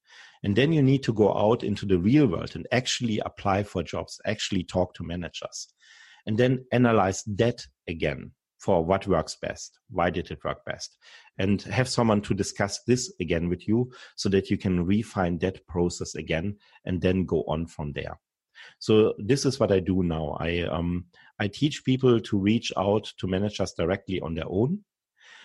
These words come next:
And I make sure that they not only learn the fact, but that they, that they very, very quickly improve on what they have done.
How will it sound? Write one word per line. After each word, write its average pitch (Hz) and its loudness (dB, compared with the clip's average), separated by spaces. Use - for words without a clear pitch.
And 110 2
I 110 2
make 120 4
sure 131 4
that 104 4
they 98 4
not 101 2
only 107 2
learn 92 2
the 85 -2
fact, - -4
but 92 0
that 92 2
they, 90 0
that 95 -2
they 87 2
very, 107 2
very 98 2
quickly - -8
improve 107 0
on 87 -2
what 80 -2
they 82 -2
have 78 -10
done. 67 -6